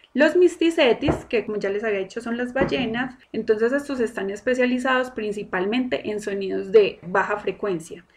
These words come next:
o infrasónicos, y esto les permite enviar sonidos a muy larga distancia. No es que exclusivamente utilicen estos, esta frecuencia de sonidos, pero pues son especializados en esto. Entonces vemos que estas, las ballenas tienen una forma de comunicación,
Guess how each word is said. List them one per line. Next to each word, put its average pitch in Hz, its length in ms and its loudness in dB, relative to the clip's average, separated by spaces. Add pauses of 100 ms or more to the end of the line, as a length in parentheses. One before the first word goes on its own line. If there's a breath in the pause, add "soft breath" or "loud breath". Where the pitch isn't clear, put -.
(140 soft breath)
o 330 160 10
infrasónicos, 214 800 0
y 320 60 0
esto 302 220 0
les 220 200 4
permite 196 360 -2
enviar 220 300 4
sonidos 220 380 -2
a 185 60 -2
muy 185 200 -4
larga 208 340 2
distancia. 175 800 -2 (300)
No 226 300 2
es 214 160 4
que 254 100 -4
exclusivamente 220 1200 -2 (100)
utilicen 202 640 -2
estos, 233 440 -6 (100)
esta 208 340 0
frecuencia 202 520 -2
de 254 60 0
sonidos, 285 400 2
pero 202 220 2
pues 185 140 -2
son 185 160 -4
especializados 190 840 -4
en 202 160 -6
esto. 247 320 -4 (140)
Entonces 220 520 4
vemos 220 360 4
que 220 120 2
estas, 214 400 0 (120)
las 220 280 8
ballenas 330 420 6
tienen 226 220 2
una 233 200 0
forma 226 260 0
de 202 100 -2
comunicación, 196 840 -2